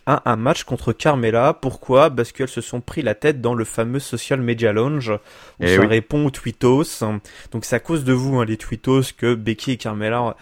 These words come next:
Speaker 1: en remettent une, une couche. À cause de vous qu'on voit, euh,
Speaker 2: Ouais, merci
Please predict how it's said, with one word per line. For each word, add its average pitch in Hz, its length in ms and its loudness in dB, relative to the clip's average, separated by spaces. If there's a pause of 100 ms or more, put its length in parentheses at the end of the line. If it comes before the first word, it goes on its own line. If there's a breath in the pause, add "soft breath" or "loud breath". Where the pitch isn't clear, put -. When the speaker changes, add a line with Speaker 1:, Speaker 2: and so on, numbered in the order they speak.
(280 loud breath)
Speaker 1:
en 107 100 -2
remettent 117 340 -4
une, 104 500 -4
une 110 180 -10
couche. - 320 -6
À 208 40 -4
cause 131 220 -4
de 117 80 -2
vous 117 180 -4
qu'on 104 220 -10
voit, 107 200 -4
euh, 104 120 -4 (140)
Speaker 2:
Ouais, 92 80 4
merci 95 100 0